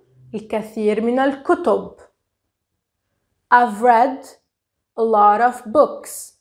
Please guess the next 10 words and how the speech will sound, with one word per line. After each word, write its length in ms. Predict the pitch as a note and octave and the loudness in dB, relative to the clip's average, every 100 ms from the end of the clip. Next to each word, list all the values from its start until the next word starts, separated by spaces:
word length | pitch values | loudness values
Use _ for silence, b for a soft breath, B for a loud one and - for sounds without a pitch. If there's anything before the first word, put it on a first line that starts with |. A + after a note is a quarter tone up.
| _ _ _ _ _ _ | _ _ _ _ _ _
Books 720 | G3+ A#3 C#4 - - - - _ _ _ | 0 2 2 -2 -14 -16 -18 _ _ _
هي 360 | A3 G#3+ G3+ G#3 | -6 0 -2 0
countable، 880 | A3 G#3+ G#3+ G#3+ A#3+ E4 F#4+ - _ _ _ | -2 -2 -2 0 2 2 0 -8 _ _ _
فينا 340 | B3+ B3 A3+ | -4 -2 -2
نعدها، 720 | G#3 F#3+ F#3+ F#3 D4 F#4 - A3 | -2 -4 -4 4 4 4 -6 -6
قدرنا 460 | A3 B3+ C#4+ C#4+ | -2 -2 -2 -2
نزيد 380 | C4 G#3+ B3 B3 | -4 -4 -6 -6
حرف 380 | - A#3 C#4 E4 | -4 -2 -2 -4
ال 320 | D#4 A#3 | 0 2
S، 40 | B3+ | 2